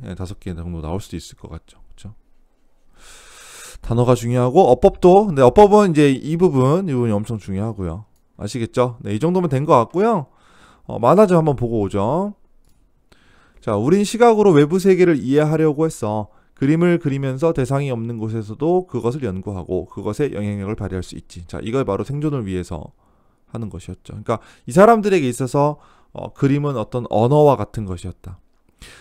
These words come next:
예술 활동의 기원은 기본적인 욕구의 파생물이다. 이게 제일 중요한 말이죠. 예, 이런 활동은 생존을 돕고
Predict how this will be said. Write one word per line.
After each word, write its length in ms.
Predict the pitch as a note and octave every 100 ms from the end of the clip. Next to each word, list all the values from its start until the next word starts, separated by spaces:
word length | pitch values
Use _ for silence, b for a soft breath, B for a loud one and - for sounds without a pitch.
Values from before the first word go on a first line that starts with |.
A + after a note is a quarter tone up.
| B -
예술 340 | C3+ C#3+ G#3
활동의 420 | G3+ F#3+ F#3 F3+
기원은 720 | E3 - B2 A#2 G#2 A#2+ F#2 - _ _ _ _
기본적인 600 | - D3+ F#3 G3 F3+ E3 A#2+
욕구의 360 | A2 - C#3 -
파생물이다. 540 | D#3+ E3 F3 A#2 F#2+
이게 280 | G2 B2 C#3+
제일 280 | - C3+ D3
중요한 320 | E3 D#3 A#2
말이죠. 320 | F2+ E2 - - C3+
예, 160 | F#2 F2
이런 260 | - C#3+ D#3+
활동은 580 | F3+ F#3 C3+ C#3 F#3 F#3
생존을 440 | - G#3+ A3+ A3
돕고 500 | - - _ A2+ G#3+